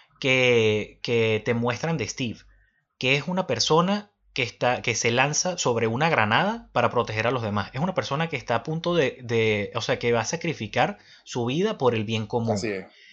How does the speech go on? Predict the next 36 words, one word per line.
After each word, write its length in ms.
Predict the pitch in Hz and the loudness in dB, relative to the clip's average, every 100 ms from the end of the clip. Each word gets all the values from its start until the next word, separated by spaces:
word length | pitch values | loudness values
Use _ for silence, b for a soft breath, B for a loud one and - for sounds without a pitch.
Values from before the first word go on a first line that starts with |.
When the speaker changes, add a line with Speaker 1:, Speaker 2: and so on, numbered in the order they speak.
| B - | B 0
Speaker 1:
Es 160 | 131 | 4
algo 400 | 151 160 180 170 | 4 4 2 2
que 120 | 139 | 0
lo 120 | 120 123 | 2 2
ha 60 | |
caracterizado 760 | 123 156 - 117 107 117 117 135 | 2 0 0 -2 0 2 2 0
toda, 520 | 147 143 147 151 110 | 0 2 4 2 2
todo 340 | 135 120 131 139 | 2 4 4 4
el, 300 | 123 113 110 | 2 -2 -2
todo 220 | 117 123 | 2 2
el 60 | 127 | 2
viaje. 400 | 160 135 - _ B B B B B B | -2 -2 -8 _ B B B B B B
Eh, 260 | 139 131 131 | 2 2 2
mientras 380 | 139 170 170 165 | 2 0 0 -4
que 120 | - | -4
Tony 420 | 262 220 160 196 - B B | 0 2 2 -2 -6 B B
es 160 | 180 180 | -2 0
alguien 380 | 165 160 180 | -2 -2 -4
que, 300 | 175 147 165 b b b - | 0 0 0 b b b -8
de 180 | 143 143 | 2 4
alguna 340 | 143 156 165 | 4 0 -2
forma, 800 | - 170 165 165 165 123 104 - 127 | 0 2 2 2 4 4 2 -4 -8
digamos 440 | 127 131 127 143 | -2 2 2 0
que 100 | 165 | 0
prefiere 680 | 127 117 117 123 135 - _ - | 0 2 4 6 6 2 _ 2
él 260 | 135 135 | 2 4
tener 300 | 131 127 123 | 2 2 2
una 140 | 123 120 | 4 4
buena 280 | 113 110 110 | 4 4 4
vida 340 | 110 113 104 | 2 2 0
antes 240 | 92 101 | -2 -6
que, 260 | - 113 101 | 0 0 0
antes 300 | 104 90 - | -4 -8 -8
que 100 | 120 | -4
los 140 | 110 110 | -2 -2
demás, 320 | 139 165 | 0 -2